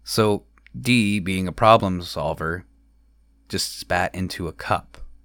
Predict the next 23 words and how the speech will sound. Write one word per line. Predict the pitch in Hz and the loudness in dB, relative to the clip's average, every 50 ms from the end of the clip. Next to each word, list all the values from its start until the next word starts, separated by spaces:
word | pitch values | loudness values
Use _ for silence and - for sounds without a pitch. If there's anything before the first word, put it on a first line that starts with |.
| _ _ _ _ _ _ _ _ _ _ _ _ _ - | _ _ _ _ _ _ _ _ _ _ _ _ _ -10
A | 113 | -6
solution | - - - 110 107 113 120 120 - - 135 131 135 135 131 123 123 | -4 -4 -2 -2 -2 -2 -2 -2 -2 -2 -2 -2 0 -2 -4 -4 -8
we | - - 95 95 90 80 - _ _ - | -10 -8 -6 -6 -6 -6 -10 _ _ -14
should | - - - - - - 147 139 | -12 -10 -10 -8 -6 -4 -2 -2
have, | 127 110 110 113 - - - _ _ _ _ _ _ _ _ _ | -2 -4 -6 -10 -14 -16 -18 _ _ _ _ _ _ _ _ _
but | - 98 95 - - 107 113 | -6 -6 -6 -6 -8 -12 -6
didn't | - 123 120 104 87 - - - | -2 -2 -2 -2 -2 -8 -12 -14
question | - - - 107 95 - - 95 87 | -12 -4 -2 -2 -2 -2 -2 -6 -6
at | 80 80 | -6 -8
the | - - | -10 -12
time. | - - - 104 98 85 73 - - - - _ _ _ _ _ _ _ _ _ _ _ _ _ _ _ _ _ _ - | -16 -12 -10 -8 -8 -8 -8 -10 -12 -14 -16 _ _ _ _ _ _ _ _ _ _ _ _ _ _ _ _ _ _ -8
It | |
was | - 101 107 110 | -8 -6 -4 -2
usually | 113 110 110 101 107 104 95 | -2 -2 -2 -2 -2 -2 -2
an | 90 | -2
old | 90 90 87 87 85 87 | -2 -2 -4 -4 -6 -6
Tim | - 107 92 85 | -6 -6 -6 -6
Hortons | 92 82 69 - - 95 - | -6 -6 -8 -8 -8 -10 -10
cup | - - 95 87 82 85 - - - | -6 -4 -2 0 0 0 -2 -6 -8
or | 71 69 69 71 | -8 -6 -6 -6
a | |
pop | - - - - 90 92 - - | -8 -8 -4 -2 -2 -2 -4 -4
bottle. | - 73 - - - - - - | -6 -6 -6 -6 -10 -12 -16 -20